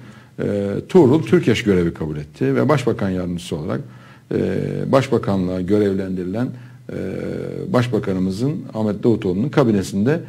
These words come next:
seçim hükümeti kabinesinde yer aldılar. Ve bu ortamda Türkiye seçime gitti. Biz yedi Haziran'dan çok şey çıkarttık ama İbrahim Bey, bakın burada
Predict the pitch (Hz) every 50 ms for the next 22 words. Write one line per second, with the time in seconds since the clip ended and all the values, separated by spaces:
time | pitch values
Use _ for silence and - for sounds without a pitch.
0 | - - - - - 175 - 143 120 101 - 104 98 87 - - 170 147 123 107
1 | 98 - - 180 190 170 135 123 110 98 87 87 82 80 - - - - - -
2 | - - - - 180 190 190 240 240 233 - - - - - - - - 147 135
3 | 120 143 135 131 135 151 180 185 185 - - - - - - - 185 165 - -
4 | 156 165 160 143 131 - 135 127 117 95 - - - - 139 147 - - - -
5 | - - - - 202 208 202 - - - - - - - - - - - - -
6 | 131 147 165 269 247 196 160 180 180 180 208 214 - - 196 - - 156 127 -
7 | - - 127 107 - - - 107 98 98 92 95 104 101 98 90 85 90 107 113
8 | 120 - - 101 104 131 143 123 95 101 110 135